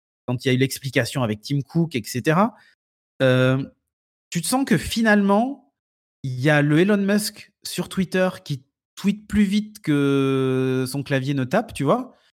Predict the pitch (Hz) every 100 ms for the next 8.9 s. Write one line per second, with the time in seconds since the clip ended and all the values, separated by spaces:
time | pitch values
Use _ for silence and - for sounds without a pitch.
0 | _ _ 139 131 147 165 175 151 135 143
1 | 151 151 - 160 131 123 117 110 156 151
2 | 151 151 143 185 214 135 - - 139 -
3 | _ 147 135 147 156 156 147 139 147 185
4 | 247 - _ _ - 156 185 190 - _
5 | _ _ _ _ - 127 170 202 160 139
6 | 135 135 151 143 165 196 180 131 156 123
7 | 104 104 101 107 120 127 127 127 123 143
8 | 135 113 107 156 160 143 151 170 226